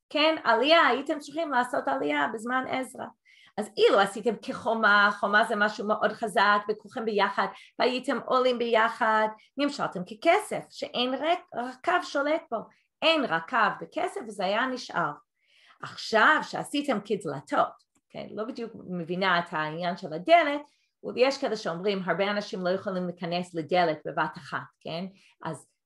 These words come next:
עשיתם עצמכם כדלת", או דלת נפתח ונסגר, כאילו זה לא עמיד כמו החומה, "ולא חזרתם כולם ארצה, נמשלתם כארז, שהרקב שולט בו", הרי בארז יכול להיכנס לשם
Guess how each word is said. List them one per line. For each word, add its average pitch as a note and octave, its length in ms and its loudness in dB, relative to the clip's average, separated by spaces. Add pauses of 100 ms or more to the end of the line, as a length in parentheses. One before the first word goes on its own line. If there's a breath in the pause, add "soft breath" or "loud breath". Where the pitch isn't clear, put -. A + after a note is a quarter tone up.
(100)
עשיתם C#4 360 -4
עצמכם A#3 460 0
כדלת", B3+ 680 6 (100)
או D#3 200 2
דלת F3 360 2 (200)
נפתח E3 400 -10
ונסגר, A#3+ 600 4
כאילו F#3+ 220 0
זה F#3 140 0
לא F#3 200 4
עמיד F#3 440 2
כמו D#3+ 280 -2
החומה, G#3+ 520 2 (640 soft breath)
"ולא C4 680 4
חזרתם E3+ 540 -2
כולם D3 360 -4
ארצה, D#4+ 340 4
נמשלתם C#4+ 600 0
כארז, D3 640 -2
שהרקב D#3 640 0
שולט C#4+ 480 0
בו", E3 200 0
הרי G3 220 0
בארז A3+ 680 2
יכול G#3+ 300 2
להיכנס G3+ 540 -4
לשם C#3 360 -8